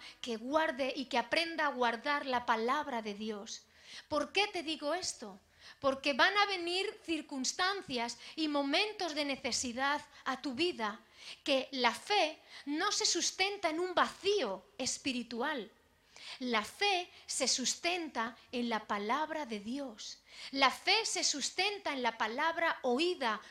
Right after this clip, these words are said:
cuando es enseñada, en la palabra leída cuando tú estás leyendo la palabra de Dios. Aquel que dice, "No, esta persona es fuerte, es un guerrero, yo veo esta persona tiene una fe tremenda",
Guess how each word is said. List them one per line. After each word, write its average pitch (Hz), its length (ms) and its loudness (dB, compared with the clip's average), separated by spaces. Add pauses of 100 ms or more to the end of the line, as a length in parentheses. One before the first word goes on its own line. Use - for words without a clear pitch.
(100)
cuando 240 400 0
es - 200 -2
enseñada, 226 800 -4 (300)
en 285 140 4
la 269 140 6
palabra 370 520 6 (180)
leída 269 640 2
cuando 233 300 -2
tú 339 220 0
estás 320 420 -2
leyendo 294 480 -2
la 233 180 0
palabra 262 580 0
de 208 140 -6
Dios. 233 500 -4 (640)
Aquel 381 500 4
que 370 120 2
dice, 349 520 2 (100)
"No, 311 160 -2
esta 320 300 0
persona 311 400 0
es - 180 -2
fuerte, 277 640 0 (220)
es 208 200 0
un 381 160 0
guerrero, 262 500 4
yo 233 200 2
veo 392 300 2
esta 339 320 -2
persona 320 400 -2
tiene 302 220 -4
una 285 180 0
fe 294 420 -4
tremenda", 226 640 -6